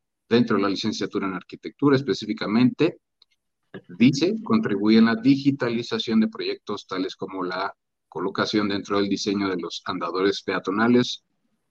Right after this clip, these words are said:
los cuales se encuentran en el centro histórico de esta ciudad capital. Bajamos, esa es su primera experiencia profesional, nos vamos a la segunda. Dice,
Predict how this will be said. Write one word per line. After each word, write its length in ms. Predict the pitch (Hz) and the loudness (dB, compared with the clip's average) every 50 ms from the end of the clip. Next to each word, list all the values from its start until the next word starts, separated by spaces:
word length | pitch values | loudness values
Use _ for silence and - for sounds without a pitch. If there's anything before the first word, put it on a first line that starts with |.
| _ _ - | _ _ -12
los 140 | - 92 - | -12 -10 -4
cuales 260 | - 95 95 95 90 | -2 0 0 0 0
se 100 | - 95 | -2 -2
encuentran 420 | 85 - 98 98 92 98 95 90 85 | 0 0 0 0 2 2 0 0 0
en 120 | 85 85 | -2 -4
el 100 | 80 78 | -6 -6
centro 340 | - - 95 90 90 90 80 | -4 -2 -2 -2 -2 -2 -6
histórico 480 | - - - 107 104 98 - - 82 | -6 0 2 4 4 4 2 0 -4
de 80 | 82 87 | -4 -4
esta 180 | - - 90 80 | -2 -4 -4 -4
ciudad 320 | - 82 78 76 80 - | -2 -4 -4 -4 -4 -6
capital. 480 | - - 76 - 78 76 - - 117 - _ _ _ _ _ _ _ _ _ _ _ _ _ _ _ _ _ | -8 -10 -10 -8 -10 -12 -8 -10 -10 -10 _ _ _ _ _ _ _ _ _ _ _ _ _ _ _ _ _
Bajamos, 720 | - 90 85 85 92 101 104 104 107 107 - - - - - - | -6 -4 -2 0 0 0 2 4 2 2 2 0 -4 -6 -10 -12
esa 320 | - 107 107 - - 117 113 | -4 -4 -2 2 4 6 6
es 300 | 110 110 - - - - - - - _ | 6 6 4 2 -2 -6 -12 -16 -20 _
su 200 | _ - - 95 | _ -12 -10 -8
primera 300 | - - 92 95 98 95 | -6 -4 -2 -2 -2 -2
experiencia 540 | 98 - - - 90 92 92 92 90 98 92 | -2 -4 -4 -4 -2 -2 0 -2 -2 -6 -8
profesional, 760 | - 95 98 92 101 95 - 123 123 131 147 156 165 160 160 - _ _ _ _ - | -6 -6 -4 -4 -4 -2 2 4 6 6 6 6 6 4 2 -4 _ _ _ _ -14
nos 120 | 82 80 | -12 -8
vamos 320 | 82 95 95 98 92 - - | -4 -4 -4 -4 -4 -6 -6
a 60 | 92 | -6
la 140 | 90 87 - | -6 -6 -6
segunda. 540 | - 110 101 123 135 139 135 127 135 - _ _ _ _ _ _ _ _ _ _ _ _ _ _ _ _ _ _ _ _ _ _ _ _ _ _ _ _ _ - | -6 -4 0 2 2 2 2 2 -2 -4 _ _ _ _ _ _ _ _ _ _ _ _ _ _ _ _ _ _ _ _ _ _ _ _ _ _ _ _ _ 0
Dice, 420 | 110 110 110 123 123 117 113 - | 2 4 4 4 4 2 2 -2